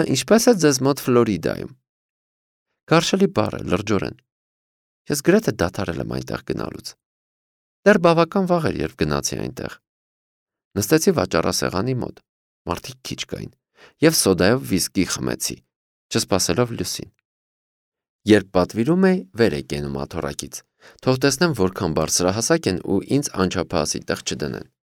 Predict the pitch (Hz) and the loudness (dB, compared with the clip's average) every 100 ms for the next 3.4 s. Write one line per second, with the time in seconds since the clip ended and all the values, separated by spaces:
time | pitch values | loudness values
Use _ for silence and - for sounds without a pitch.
0 | _ _ _ _ _ _ _ _ _ _ | _ _ _ _ _ _ _ _ _ _
1 | 170 175 220 - 147 135 131 165 123 104 | 0 4 4 4 2 2 4 2 2 0
2 | 95 101 135 110 85 80 110 82 80 78 | 2 2 2 2 2 2 0 -2 -4 -4
3 | 73 52 50 | -6 -6 -10